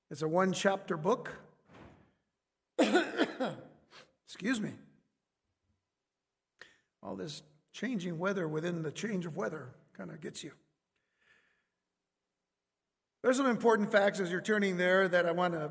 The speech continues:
kinda bring up here tonight, uh, before we begin the study.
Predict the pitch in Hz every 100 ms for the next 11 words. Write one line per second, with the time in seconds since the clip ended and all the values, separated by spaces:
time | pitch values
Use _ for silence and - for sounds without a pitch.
0 | - - 165 156 160 165 175 160 156 151
1 | 156 156 175 170 - - 156 156 147 180
2 | 175 165 147 165 151 - - 180 156